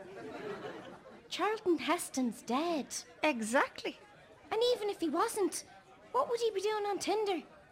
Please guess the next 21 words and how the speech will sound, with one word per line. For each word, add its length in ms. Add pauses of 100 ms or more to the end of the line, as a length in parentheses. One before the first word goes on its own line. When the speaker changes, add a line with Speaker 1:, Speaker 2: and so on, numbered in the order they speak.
Speaker 1:
He'd 120
be, 200 (680)
I 40
don't 140
know, 300 (760)
a 160 (240)
hundred 600
or 100
something. 500 (320)
Speaker 2:
Mm, 280 (400)
you're 100
right. 400 (960)
He'd 140
be 60
better 320
off 200
on 160
Bumble. 460 (2500)
Speaker 1:
Oh 140
my 180
God. 420